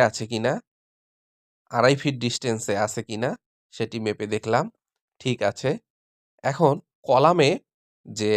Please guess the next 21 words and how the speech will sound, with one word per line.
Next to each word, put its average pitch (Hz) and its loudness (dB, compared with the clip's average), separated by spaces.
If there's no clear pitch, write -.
আমাদের 107 0
মাটামগুলো 160 2
ব্যবহার 117 6
করা 101 2
হয়েছে 101 -4
সেগুলো 123 0
কমপক্ষে 147 2
দেড় 117 2
ফিট 156 -4
হতে 113 -4
হবে, 107 2
সেটি 120 -6
মেপে 113 -2
দেখব 107 -4
ঠিক 107 -6
আছে - -8
কিনা। 127 -2
এরপর 160 2
বটম 131 4
কভারিং, 120 2
টপ 143 0